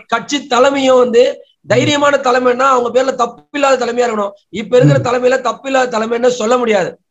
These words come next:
Speaker 2: ம்.
Speaker 1: இப்ப இருக்கிறவங்க கரண்ட் பொசிஷன்ல இருக்கவங்க
Speaker 2: ம்.
Speaker 1: எல்லார் பேர்லயும் ஓல்டு லிஸ்ட் இருக்கு.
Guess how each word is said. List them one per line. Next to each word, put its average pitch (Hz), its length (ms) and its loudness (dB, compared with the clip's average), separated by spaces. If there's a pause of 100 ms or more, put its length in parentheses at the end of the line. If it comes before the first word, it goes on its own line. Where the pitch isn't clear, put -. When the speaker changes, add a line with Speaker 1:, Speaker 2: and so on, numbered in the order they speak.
Speaker 2:
ம். 156 360 4
Speaker 1:
இப்ப - 240 -10
இருக்கிறவங்க - 480 -12
கரண்ட் 226 280 -6
பொசிஷன்ல 220 460 0
இருக்கவங்க 180 340 -6 (380)
Speaker 2:
ம். 147 340 2 (160)
Speaker 1:
எல்லார் 269 340 0
பேர்லயும் 247 320 4
ஓல்டு 247 200 4
லிஸ்ட் 214 220 -4
இருக்கு. 202 300 -4